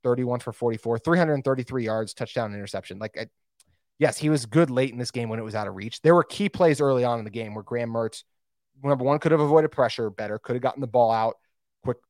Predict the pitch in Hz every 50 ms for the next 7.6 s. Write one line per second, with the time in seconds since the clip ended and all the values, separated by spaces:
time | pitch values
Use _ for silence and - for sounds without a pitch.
0 | _ _ - - 123 117 107 123 120 120 117 127 123 117 123 123 123 123 113 120
1 | 120 117 117 - - - 127 127 127 123 123 120 117 117 117 117 117 110 - 120
2 | 110 104 113 110 110 107 - - 107 101 101 101 107 - 139 143 127 117 - -
3 | 135 139 143 151 156 151 - 147 131 147 139 131 - - - - - 139 127 127
4 | 123 120 - 117 - - - 120 107 101 101 101 95 - 101 95 - - 113 -
5 | 113 120 120 - 131 139 135 139 123 117 - - - - - 120 135 131 175 180
6 | 175 - 170 165 170 - - 165 180 160 131 98 104 107 - - - - - -
7 | 113 113 131 131 143 143 139 - 143 135 127